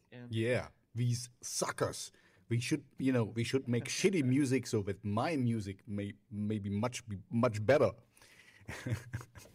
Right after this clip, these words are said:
Speaker 1: So, basically, it's not about putting your stuff and, uh,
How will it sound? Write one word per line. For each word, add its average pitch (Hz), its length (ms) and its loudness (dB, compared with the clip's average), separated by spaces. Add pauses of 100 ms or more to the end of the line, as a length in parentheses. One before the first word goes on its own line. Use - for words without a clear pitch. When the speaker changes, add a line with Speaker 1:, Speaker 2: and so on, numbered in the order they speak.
(680)
Speaker 1:
So, 139 380 -2 (760)
basically, 170 460 -4
it's 139 240 -6
not 160 200 0
about 147 340 2 (180)
putting 135 380 -6
your 127 180 -4
stuff 127 380 -2 (240)
and, 123 320 -4
uh, 123 160 -2